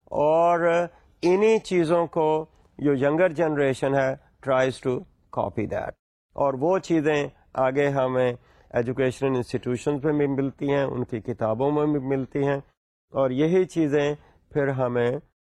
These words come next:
ماس میڈیا کے ذریعے بھی پروجیکٹ ہوتی ہیں۔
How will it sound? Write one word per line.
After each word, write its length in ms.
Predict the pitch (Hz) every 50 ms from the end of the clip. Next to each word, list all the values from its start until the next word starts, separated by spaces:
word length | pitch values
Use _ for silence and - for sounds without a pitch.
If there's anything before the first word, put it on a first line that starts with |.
| _ _ _ _ _ _ _ _ _ _ _ _ _ _ _ _ _ _ _ _ _ _ -
ماس 340 | 117 123 127 131 127 - 135
میڈیا 500 | 131 135 135 127 143 147 143 131 123 113 - _ _ _ _ _ _ -
کے 160 | 147 135 131
ذریعے 420 | 113 123 127 139 143 139 135 127
بھی 380 | 120 101 123 127 127 135 165 226 - _ _ _ -
پروجیکٹ 500 | 143 127 - 139 139 123 - - - 117
ہوتی 360 | 110 92 - - 101 101 101
ہیں۔ 80 | 92